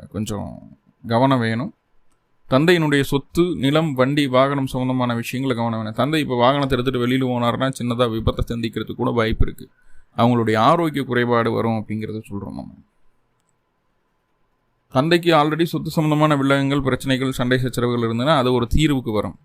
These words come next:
எதுவுமே இல்ல, நல்லா தான் இருக்காருன்னா மறுபடியும் பிரச்சனை வரப்போகுது, பார்த்துக்கோ. முக்கியமா தந்தை அப்படின்னு சொல்லும்போது அவர்களுக்கு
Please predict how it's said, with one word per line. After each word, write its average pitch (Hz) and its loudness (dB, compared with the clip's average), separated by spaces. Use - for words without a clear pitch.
எதுவுமே 135 4
இல்ல, 170 4
நல்லா 139 2
தான் 147 2
இருக்காருன்னா 131 0
மறுபடியும் 123 -2
பிரச்சனை 120 -4
வரப்போகுது, 107 -2
பார்த்துக்கோ. 98 0
முக்கியமா 185 2
தந்தை 160 0
அப்படின்னு 131 0
சொல்லும்போது 131 -2
அவர்களுக்கு 127 0